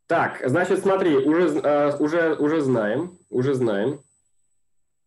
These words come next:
уже знаем, что значение один совпадает со значением два. Но это мы уже с вами сегодня ранее обсудили.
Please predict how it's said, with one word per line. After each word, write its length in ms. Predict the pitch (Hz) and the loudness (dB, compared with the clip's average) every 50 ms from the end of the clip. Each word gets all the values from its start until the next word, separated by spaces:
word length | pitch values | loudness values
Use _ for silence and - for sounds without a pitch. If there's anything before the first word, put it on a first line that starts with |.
| _ _ _ _ _ _ _ _ _ _ _ _ _ _ _ _ _ _ | _ _ _ _ _ _ _ _ _ _ _ _ _ _ _ _ _ _
уже 240 | - 123 113 110 113 | -10 -8 -6 -4 -4
знаем, 360 | 110 113 107 107 110 131 143 135 | -4 -2 -2 -2 -2 -2 -4 -6
что 440 | - - - 117 110 113 120 123 - _ _ _ _ _ _ _ _ _ _ _ _ _ _ _ _ _ _ _ _ _ _ _ - - - _ _ _ _ _ _ - - - | -8 -10 -8 -6 -6 -6 -6 -10 -14 _ _ _ _ _ _ _ _ _ _ _ _ _ _ _ _ _ _ _ _ _ _ _ -20 -20 -20 _ _ _ _ _ _ -20 -20 -14
значение 920 | - - 104 110 117 117 117 - 135 127 123 117 107 104 101 90 - - _ _ _ _ _ _ _ _ _ _ _ _ _ - | -10 -6 -4 -2 -4 -4 -2 -2 0 0 0 0 0 0 -2 -4 -6 -12 _ _ _ _ _ _ _ _ _ _ _ _ _ -8
один 300 | 107 107 104 123 139 143 | -6 -6 -4 -2 -2 -4
совпадает 540 | 139 120 104 - - 101 101 110 117 120 - | -4 -6 -8 -6 -4 -4 -2 -2 -4 -4 -6
со 80 | 104 | -8
значением 500 | 98 98 92 92 - 104 98 98 95 95 | -6 -6 -6 -4 -4 -4 -2 -2 -4 -6
два. 240 | 87 87 85 - - - | -8 -10 -12 -14 -12 -8
Но 160 | 101 110 113 | -6 -4 -4
это 140 | 101 101 98 | -4 -4 -6
мы 120 | 98 98 | -6 -6
уже 140 | 90 92 92 | -6 -8 -12
с 120 | - - | -14 -10
вами 180 | - 101 92 92 | -8 -6 -6 -6
сегодня 440 | 90 - - 98 95 95 95 90 90 | -8 -8 -8 -6 -6 -6 -6 -6 -4
ранее 360 | 92 92 95 87 78 - - _ _ _ _ _ _ _ _ _ - | -4 -4 -6 -6 -8 -12 -16 _ _ _ _ _ _ _ _ _ -18
обсудили. 480 | - 104 - - 101 92 87 - - | -18 -14 -12 -10 -10 -10 -10 -12 -16